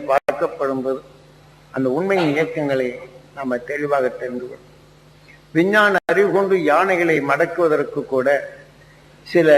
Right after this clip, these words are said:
உபாயங்களை கண்டு மனிதன் வியக்கக்கூடிய தக்க அளவுக்கு கேமரா ட்ரக்ஸ் எலக்ட்ரானிக் என்ற நிலை கொண்டு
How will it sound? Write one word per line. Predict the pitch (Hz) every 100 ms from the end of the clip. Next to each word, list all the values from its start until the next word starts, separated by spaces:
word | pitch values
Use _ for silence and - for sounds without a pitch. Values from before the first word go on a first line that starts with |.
| 135
உபாயங்களை | 147 175 202 196 165 151 143
கண்டு | - 143 143 151 - - - - - -
மனிதன் | 135 185 208 190
வியக்கக்கூடிய | 156 196 196 208 196 175 160
தக்க | - 151 - 156 127
அளவுக்கு | 127 151 165 160 170 175 127 - - - - - -
கேமரா | 165 196 185 175 143
ட்ரக்ஸ் | 139 135 - - - - - - _
எலக்ட்ரானிக் | 147 165 - 196 185 170
என்ற | 160 151
நிலை | 139 151 156
கொண்டு | 156 151 139